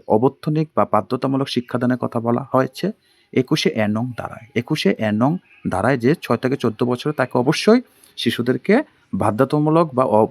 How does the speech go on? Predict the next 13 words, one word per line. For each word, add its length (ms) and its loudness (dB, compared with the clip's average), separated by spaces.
অবৈতনিকমূলক 920 2
শিক্ষা 360 -2
নিতেই 280 -2
হবে। 260 -16
সংবিধানে 560 4
কত 180 2
নং 160 2
ধারায় 440 0
চোদ্দ 280 4
বছরের 320 0
কম 260 2
বয়স্ক 320 0
শিশুদের 520 -2